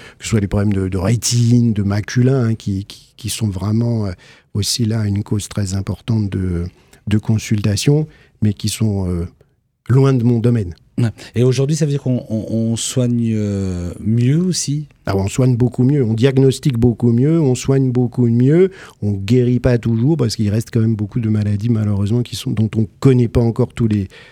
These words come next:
Speaker 1: tous les ressorts, tous les tenants, les aboutissants et toute la physiopathologie qui permettrait de les guérir, mais on les traite beaucoup mieux, ouais, ouais, ça c'est sûr.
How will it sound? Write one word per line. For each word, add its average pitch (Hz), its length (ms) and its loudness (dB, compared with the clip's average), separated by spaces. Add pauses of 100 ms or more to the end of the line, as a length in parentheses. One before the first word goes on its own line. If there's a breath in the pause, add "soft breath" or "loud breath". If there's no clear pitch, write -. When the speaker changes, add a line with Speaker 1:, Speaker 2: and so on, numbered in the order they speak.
(180 loud breath)
Speaker 1:
tous 117 120 0
les 110 160 2
ressorts, 123 600 2
tous 123 120 0
les 113 160 2
tenants, 120 380 2
les 113 200 0
aboutissants 110 520 0
et 117 60 2
toute - 180 -4
la 104 100 0
physiopathologie 113 1080 0
qui - 140 -4
permettrait 104 460 0
de 104 120 0
les 101 140 0
guérir, 117 340 2
mais 113 100 2
on 104 80 0
les 101 120 -2
traite 110 200 -2
beaucoup 101 320 -2
mieux, 131 220 2
ouais, 104 140 -2
ouais, 80 260 -4
ça 104 180 -4
c'est - 160 -4
sûr. 101 320 -6